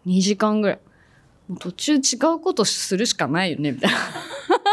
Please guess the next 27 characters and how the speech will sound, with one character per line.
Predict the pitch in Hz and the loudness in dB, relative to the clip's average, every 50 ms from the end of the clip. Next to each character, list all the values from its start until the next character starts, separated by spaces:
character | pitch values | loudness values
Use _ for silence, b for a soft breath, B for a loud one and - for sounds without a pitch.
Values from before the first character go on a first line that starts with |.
| 427 - 427 - - - _ _ _ _ _ - - _ - 466 - - B 831 807 740 679 622 466 B B _ _ _ _ _ B B 740 698 659 554 370 B | 0 0 -4 -8 -8 -10 _ _ _ _ _ -20 -16 _ -12 -12 -10 -6 B 0 0 2 2 0 0 B B _ _ _ _ _ B B 0 0 0 0 0 B
<laughs> | |
で、 | 254 233 233 226 208 | 0 2 2 0 0
実 | 208 247 220 226 - 262 | 0 -2 -2 -2 0 2
況 | 254 240 247 | 2 4 4
の | 247 247 | 2 2
サ | 240 262 247 | 2 0 0
ッ | |
シ | - - | 0 0
ャ | 220 | 0
さ | - 214 190 | 0 -2 -4
ん | 175 180 | -4 -4
が、 | 180 185 | -2 0
「あ | - 381 453 466 - - | 0 0 0 0 -2 -4
ー」 | 330 | -2
と | 330 254 | -2 0
か | 247 | 0
っ | 226 | 0
て | 190 | 0
言 | 214 220 | 0 -2
っ | |
た | - - | 0 2
瞬 | 269 254 247 | 2 2 2
間 | 240 269 247 | 2 2 2
だ | 220 233 | 2 2
け | - 247 | 2 2
見 | 196 170 143 | 2 2 0
る。 | 143 - | -2 -4